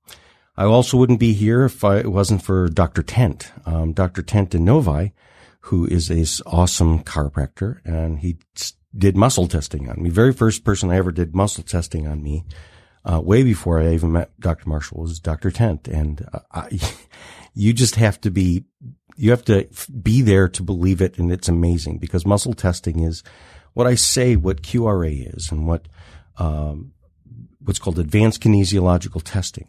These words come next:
which is, think about your body like a machine. Okay, let's talk about it like a car. Well, and back in the day when you had, let's say, a Model T, you had to lift open the hood and you had to pull this wire and this and that. And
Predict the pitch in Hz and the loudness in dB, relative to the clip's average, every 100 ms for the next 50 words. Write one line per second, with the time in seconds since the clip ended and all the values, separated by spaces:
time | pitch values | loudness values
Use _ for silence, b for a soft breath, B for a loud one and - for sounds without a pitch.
0 | _ 87 - 82 80 b b b b _ | _ -12 -6 -6 -8 b b b b _
1 | 147 170 143 - 85 73 87 87 98 85 | 2 4 2 2 -4 -2 0 2 2 0
2 | 80 80 78 - _ 107 110 - 147 139 | -2 -2 -4 -10 _ 2 2 0 -2 -2
3 | - 82 - - 90 87 107 127 - - | -10 -18 -18 -10 -4 -2 -2 -4 -8 -2
4 | 92 92 92 113 101 92 - _ - 98 | -2 0 -2 -2 -4 -6 -8 _ -2 -2
5 | 92 - 92 _ 92 90 90 - _ _ | -2 -6 -14 _ 0 2 -2 -8 _ _
6 | _ _ _ - B B B B - 117 | _ _ _ -14 B B B B -4 0
7 | 123 135 117 95 98 113 92 76 104 107 | 0 4 4 4 4 4 2 2 2 2
8 | 92 95 - - 101 98 92 85 82 85 | 2 0 -2 -2 2 2 2 0 0 2
9 | 101 85 - - 165 110 120 139 b b | 2 0 -6 -8 -2 0 -2 -4 b b
10 | _ 180 120 92 127 131 107 - 82 85 | _ -4 0 2 2 2 -2 0 -2 0
11 | 95 98 101 78 76 80 - 123 117 101 | 2 2 2 -2 -4 -4 -4 -2 0 0
12 | - 87 92 92 80 95 101 82 87 95 | 0 0 2 0 0 0 0 0 0 0
13 | - 82 | -2 -6